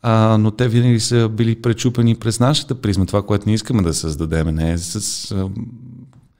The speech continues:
да се наведеш колкото трябва, за да вземеш парата. Това не е отправната точка и никой не е бил крайната цел на нещата.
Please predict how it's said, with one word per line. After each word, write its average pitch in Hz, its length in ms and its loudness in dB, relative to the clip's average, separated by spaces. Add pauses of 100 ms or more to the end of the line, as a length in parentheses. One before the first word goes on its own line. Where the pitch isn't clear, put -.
(640)
да 113 140 2
се 113 180 6
наведеш 110 500 6
колкото 120 420 6
трябва, 127 280 6
за 107 80 6
да 107 60 6
вземеш 104 400 6
парата. 92 360 2
Това 107 200 2
не 104 120 6
е 101 60 4
отправната 95 520 2
точка 98 360 -2
и 101 60 4
никой 123 260 6
не 104 80 8
е 101 40 6
бил 95 160 4
крайната 87 400 2
цел 80 220 -2
на 76 100 0
нещата. 76 520 -6